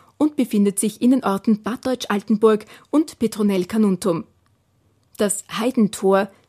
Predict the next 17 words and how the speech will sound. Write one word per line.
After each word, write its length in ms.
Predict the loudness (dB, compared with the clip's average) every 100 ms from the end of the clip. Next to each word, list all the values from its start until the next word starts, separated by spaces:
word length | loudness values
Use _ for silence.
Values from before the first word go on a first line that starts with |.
| _
vermutlich 580 | -6 -2 0 0 -4 -2
als 260 | -6 -6
Triumphalmonument 1040 | -8 -6 -6 -4 -2 0 0 0 0 -2 -4 -18 -20
für 160 | -4 -4
Kaiser 340 | -2 -2 -2
Konstantin 720 | -2 -4 -4 -4 -4 0 0 0 -6 0
Mitte 240 | 0 0
des 200 | -2 -2
vierten 300 | -2 -4 -2
Jahrhunderts 460 | -2 0 0 0 -2
errichtet, 520 | -2 -4 -2 -2 -2 -10 _ _ -4
gilt 260 | -4 -2
als 140 | -6 -4
das 300 | -2 -2 -2
Wahrzeichen 600 | -2 -2 -2 -2 -2 -4
von 160 | -4
Carnuntum 540 | -2 0 0 2 0